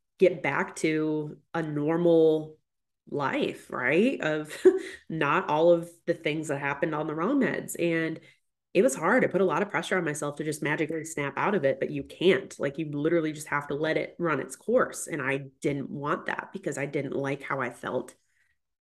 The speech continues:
And so anyway, started, um,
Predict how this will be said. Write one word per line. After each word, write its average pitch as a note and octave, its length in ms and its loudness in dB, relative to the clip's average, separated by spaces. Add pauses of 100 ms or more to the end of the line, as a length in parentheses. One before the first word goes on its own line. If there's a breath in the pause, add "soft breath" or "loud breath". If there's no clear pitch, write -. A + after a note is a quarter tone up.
(580)
And G#3+ 280 8
so A#3+ 140 4
anyway, A3 400 4 (760)
started, A3 540 6 (320 loud breath)
um, F#3+ 580 4